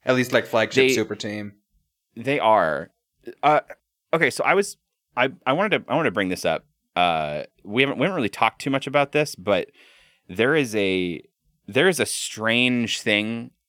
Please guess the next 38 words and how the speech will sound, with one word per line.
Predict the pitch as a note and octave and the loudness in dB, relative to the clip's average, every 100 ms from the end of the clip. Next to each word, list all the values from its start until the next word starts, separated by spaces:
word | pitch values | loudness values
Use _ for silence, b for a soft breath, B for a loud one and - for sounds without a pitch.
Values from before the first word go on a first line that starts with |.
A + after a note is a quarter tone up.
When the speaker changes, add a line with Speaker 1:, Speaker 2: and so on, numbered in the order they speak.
| _ _ - | _ _ -4
Speaker 2:
going | A#2+ A#2+ A#2 | 0 2 2
on | A#2+ | 0
in | |
this | B2 - | -2 -2
company, | C3+ B2 C3 B2+ | -2 0 -2 -2
which | A2 - | -2 -4
is | F#2+ | -6
that | G2 - | -6 -4
Stan | - G#2+ G#2 | 0 2 2
Lee | G2 | -2
writes | E2+ F2 - | 0 -2 0
everything. | F2+ F2 G2+ B2+ A#2+ B2 | -2 0 0 0 -2 -4
Speaker 1:
<laughs> | _ _ _ _ - D3 - F3 - | _ _ _ _ -12 -8 -4 -4 0
Speaker 2:
Uh, | A2+ G#2+ G2 F2+ F2 - _ _ _ _ | 4 6 4 4 0 -6 _ _ _ _
and | C3+ E3 | 2 4
they | |
have | B3 C4 - | 2 0 -8
not, | - A#3 D4 - | -4 0 0 0
not | A#3 A#3 | 0 0
a | |
ton | B2+ - C3+ | 0 -2 -2
of | F#3 | 0
titles, | - F#3 G#3 G#3+ | 0 0 0 -6
but | F#3 | -4
they | G3 | -2
have | D4 | 0
enough | F4+ A#3 - | 2 0 0
titles | F#3 F#3 C#3+ A2+ | 0 2 0 2
where | A#2+ G#2+ | 4 4
it's | F#2 - | 2 -2
ridiculous | G#2 G2+ G#2 A#2 B2 - | 0 0 2 2 2 0
that | G2+ | -2
one | F2 G2 G2+ | 0 0 2
man | F#2 G2 G#2 | 0 -2 -2
pretty | G2+ | -2
much | G2 F#2+ - | -2 -4 -2
writes | E2+ F#2+ - - _ _ - G#2 | -2 -2 -4 -12 _ _ -20 -6
the | G2+ F#2+ | -2 -2